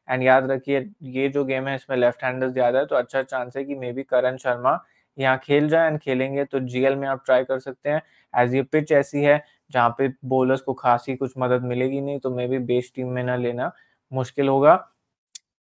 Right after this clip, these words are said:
अलजारी जोसेफ काफी मार पड़ रही है in every game, two matches, three wickets versus केकेआर and one match, one wicket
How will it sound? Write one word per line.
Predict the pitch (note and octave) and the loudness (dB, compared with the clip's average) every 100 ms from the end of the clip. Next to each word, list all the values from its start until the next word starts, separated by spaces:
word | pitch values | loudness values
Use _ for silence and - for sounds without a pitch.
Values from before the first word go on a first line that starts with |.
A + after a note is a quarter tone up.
| _ C#3+ | _ 0
अलजारी | C3 C3 C3 C#3+ | 4 8 8 8
जोसेफ | C#3 C3+ C#3 C#3+ | 2 2 0 2
काफी | B2 B2 C#3 | 4 4 0
मार | C3 B2 | 0 0
पड़ | B2 B2+ B2 | 2 0 0
रही | C3 | -2
है | B2+ B2+ | -2 -4
in | B2+ B2 | -6 -6
every | B2 B2+ C3 | -6 -4 -4
game, | C3 C#3 D3 | -2 0 0
two | C3+ C#3+ | 0 0
matches, | C#3+ C#3 C#3+ D3 | 0 -2 -4 -2
three | C#3 C#3 | -2 0
wickets | C3+ C#3 | -2 -2
versus | C#3 C3+ C#3 | -2 -4 -6
केकेआर | - C3 C3+ C#3 C#3+ - _ _ C3+ | -4 -4 2 4 4 0 _ _ -8
and | C3 | 0
one | C3 C#3 | 2 2
match, | C3+ C3+ B2+ | 0 -2 -2
one | B2+ B2+ | -4 -4
wicket | B2 B2 C#3 | -4 -2 -4